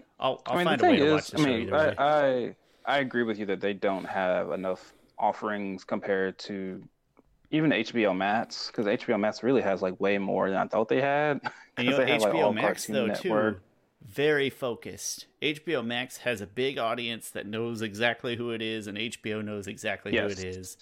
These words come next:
Speaker 1: It's very exclusive
Speaker 2: Yes.
Speaker 1: content. That's important. They've got a defined group of people.
Speaker 2: Mm-hmm.
Speaker 1: I don't
Speaker 2: Yeah,
Speaker 1: think anybody's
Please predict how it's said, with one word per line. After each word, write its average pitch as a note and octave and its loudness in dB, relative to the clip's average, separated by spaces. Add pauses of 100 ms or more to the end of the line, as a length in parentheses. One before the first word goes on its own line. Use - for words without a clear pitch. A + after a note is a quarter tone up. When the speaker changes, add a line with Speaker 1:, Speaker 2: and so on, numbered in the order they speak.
(120)
Speaker 1:
It's F2+ -12
very A2 0
exclusive B2+ -6
Speaker 2:
Yes. - -4
Speaker 1:
content. A2 -8 (300)
That's C3 -8
important. C3 -2
They've G2+ -6
got A#2+ -4
a F#2+ -8 (280)
defined A#2 -6
group A2 -8
of G2+ -8
people. G#2+ -10 (1700)
Speaker 2:
Mm-hmm. F#2+ 2
Speaker 1:
I - - (840)
don't E3 2
Speaker 2:
Yeah, - 0
Speaker 1:
think C3+ -10
anybody's B2 0